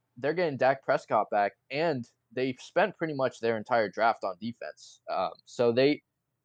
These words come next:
they did try and get better over there as well. And then you mentioned Washington has as good of a defensive front as anybody in the league. And it's gonna be kind of unpredictable to see what Ryan Fitzpatrick does. And,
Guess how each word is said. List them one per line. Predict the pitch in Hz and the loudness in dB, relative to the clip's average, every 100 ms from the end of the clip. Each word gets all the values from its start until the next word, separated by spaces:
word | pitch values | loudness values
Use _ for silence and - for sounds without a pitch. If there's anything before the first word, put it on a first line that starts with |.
| - | -2
they | 147 151 | 0 2
did | 151 185 | 4 2
try | - 165 151 | 2 2 2
and | 131 | 2
get | 120 107 | 0 4
better | 127 123 107 | 4 4 2
over | 107 104 | 0 -2
there | 101 98 | -2 -2
as | 107 | 0
well. | 120 135 | 4 4
And | 117 | 2
then | 113 107 _ _ _ | -4 -8 _ _ _
you | 127 | -4
mentioned | 135 170 160 123 98 | 0 0 0 -6 -6
Washington | 110 117 139 127 - 110 | 2 4 4 -2 -8 -6
has | 101 101 107 | -2 -2 -2
as | 104 | -6
good | - 120 | -2 0
of | 107 | 0
a | 101 95 92 | 0 0 -2
defensive | 110 - 107 92 - | -8 -6 -8 -8 -4
front | 110 101 | -2 -2
as | 90 - | -6 -8
anybody | 113 123 104 98 98 | -6 -4 -2 -2 -2
in | |
the | 92 | -4
league. | 92 113 139 110 - _ _ _ _ _ | -4 -2 0 -2 -8 _ _ _ _ _
And | 110 110 110 110 | 0 2 0 -2
it's | 120 | -2
gonna | - 131 | 0 2
be | 120 123 117 | 2 2 0
kind | - 127 | 0 2
of | 120 | 2
unpredictable | 127 - 113 160 143 127 | 2 0 -2 -2 -4 -6
to | |
see | - 131 | -4 0
what | 123 107 | 0 2
Ryan | 117 113 | 0 0
Fitzpatrick | - - 127 143 - 98 | -4 -4 0 0 -2 -4
does. | 98 95 107 | 0 0 -2
And, | 113 | -10